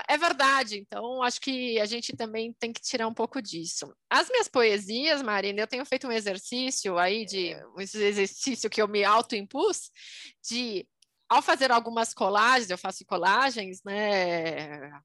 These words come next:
Speaker 1: colagens manuais, eu tenho, depois de pronta essa colagem, eu olho pra esse, esse, essa figura ali que fica, e, e eu falo assim, "Putz, o que que eu posso escrever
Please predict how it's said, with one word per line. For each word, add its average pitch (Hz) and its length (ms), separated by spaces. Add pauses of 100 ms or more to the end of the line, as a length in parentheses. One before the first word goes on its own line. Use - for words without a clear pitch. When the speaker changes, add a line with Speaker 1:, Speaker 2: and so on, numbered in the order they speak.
(580)
Speaker 1:
colagens 185 440
manuais, 180 680
eu 202 120
tenho, 247 540
depois 208 400
de 220 80
pronta 240 460
essa 185 160
colagem, 208 680 (400)
eu 240 180 (100)
olho 311 360
pra 214 240
esse, 180 760
esse, 160 680 (720)
essa 170 280
figura 220 640
ali 208 200
que - 140
fica, 294 640 (680)
e, 381 440 (200)
e 254 60
eu 277 80
falo 285 160
assim, 269 240
"Putz, - 420 (140)
o - 40
que 403 120
que - 100
eu 554 60
posso 381 340 (120)
escrever 294 640